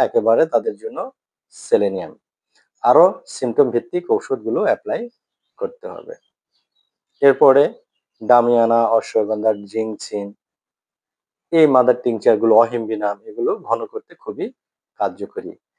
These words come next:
সিম্পটম ভিত্তিক একটি পাওয়ার মেডিসিন, একটি মাদার টিংচার এক থেকে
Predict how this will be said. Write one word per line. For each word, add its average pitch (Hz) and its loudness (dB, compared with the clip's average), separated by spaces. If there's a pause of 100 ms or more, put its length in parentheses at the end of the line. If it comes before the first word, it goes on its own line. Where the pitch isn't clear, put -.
(360)
সিম্পটম 185 2
ভিত্তিক 196 0 (120)
একটি 143 -6 (460)
পাওয়ার 120 6 (120)
মেডিসিন, 127 2 (200)
একটি - -6
মাদার 110 0
টিংচার 120 -2 (240)
এক - -8 (240)
থেকে 123 -4